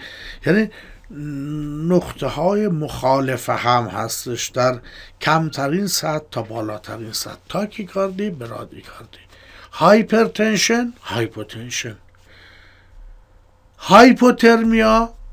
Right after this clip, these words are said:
هایپرترمیا، درجه حرارت وقتی متابولیسم بدن بالا بره، هایپر، متابولیسم پایین بیفته، هایپو. بعضی از سموم اصلاً مرکز کنترل درجهٔ حرارت رو توی مغز،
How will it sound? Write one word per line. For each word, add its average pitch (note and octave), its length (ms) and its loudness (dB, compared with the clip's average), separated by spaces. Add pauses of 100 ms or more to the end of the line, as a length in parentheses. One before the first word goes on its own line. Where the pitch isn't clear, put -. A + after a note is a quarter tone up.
(180)
هایپرترمیا، B2+ 1120 -2
درجه C#3 440 -4
حرارت B2 580 -2
وقتی D#3 220 -4
متابولیسم C#3+ 840 -4
بدن B2 400 -4 (880)
بالا C#3 380 4
بره، G#3 380 -2
هایپر، A#2 600 -4 (340)
متابولیسم B2+ 640 -6
پایین C3 420 -6
بیفته، D#3 640 -8 (100)
هایپو. A#2 360 -14 (540)
بعضی G3 280 6
از G#3 140 8
سموم G#3 400 0
اصلاً G3+ 280 2
مرکز E3+ 680 2
کنترل D#3+ 960 2 (1900)
درجهٔ D#3+ 640 6
حرارت D3+ 760 0
رو C3+ 120 -4
توی C3 240 0
مغز، C3 640 -2